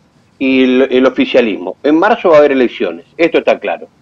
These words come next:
Eh, si bien dice que tienen que escuchar la propuesta, como decir,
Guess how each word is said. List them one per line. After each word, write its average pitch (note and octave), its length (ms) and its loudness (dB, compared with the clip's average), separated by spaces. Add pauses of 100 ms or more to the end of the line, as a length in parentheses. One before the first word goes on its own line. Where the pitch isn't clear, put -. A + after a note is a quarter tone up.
(500)
Eh, G#2+ 500 0
si - 100 -10
bien C#3+ 200 0
dice C#3+ 260 0
que G#2 140 -8
tienen B2+ 360 0
que G2+ 80 -6
escuchar A#2+ 420 -4
la A#2 140 0
propuesta, A2 580 -2
como G2+ 260 -10
decir, A2+ 360 -6